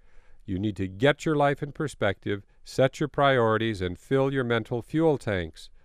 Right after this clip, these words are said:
You need an hour of power every evening. This is the minimum daily requirements for assessing how you did, fixing the things you did wrong,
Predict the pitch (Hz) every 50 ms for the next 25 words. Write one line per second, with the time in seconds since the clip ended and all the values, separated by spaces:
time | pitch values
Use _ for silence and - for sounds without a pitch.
0 | - - - - - - - 123 143 147 156 151 147 143 143 143 143 139 139 139
1 | 131 123 - - - 143 139 139 139 139 - 131 139 135 139 143 139 135 139 143
2 | 139 123 107 98 90 87 - - - - - - - 113 123 139 127 - 147 127
3 | 107 101 110 110 107 113 117 135 151 160 160 151 143 139 131 127 123 127 127 127
4 | 123 123 120 117 - - - 120 113 113 117 113 113 120 120 - - - - 107
5 | 104 101 - - 120 117 113 - 120 113 104 101 107 107 101 95 92 92 92 95
6 | 117 123 131 139 147 151 - - - - - - - - 123 107 - - - 101
7 | 98 95 95 92 - - 117 113 101 - 110 101 95 101 95 90 92 101 113 120
8 | 131 135 143 151 143